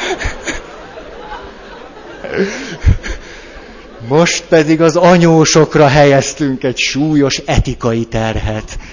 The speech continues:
A, most ugye itt rögtön összeállt a három generáció, hogy adott esetben ilyenkor a fiúgyermek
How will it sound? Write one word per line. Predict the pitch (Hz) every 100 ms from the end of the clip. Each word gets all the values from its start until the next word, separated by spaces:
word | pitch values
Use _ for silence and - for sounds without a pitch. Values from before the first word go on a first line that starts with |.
| - - - - - -
A, | 135 120 120 - - - - - - - - - - - 127 117 - - _ -
most | 131 131 -
ugye | 160 147 160 156
itt | - -
rögtön | 160 185 - 143
összeállt | 139 - 131 127 127
a |
három | 120 135 127 123
generáció, | 120 117 107 104 98 - 107 98 92 82 - _ - _ _ _ _ _ _ _ - - -
hogy | 123 - -
adott | 175 175 147 156
esetben | 143 139 135 117 113 147
ilyenkor | 170 135 104 104 113 120 151 160 - _ _ _ -
a | 127 117
fiúgyermek | - - - 202 160 117 107 107 101 104 110 156 -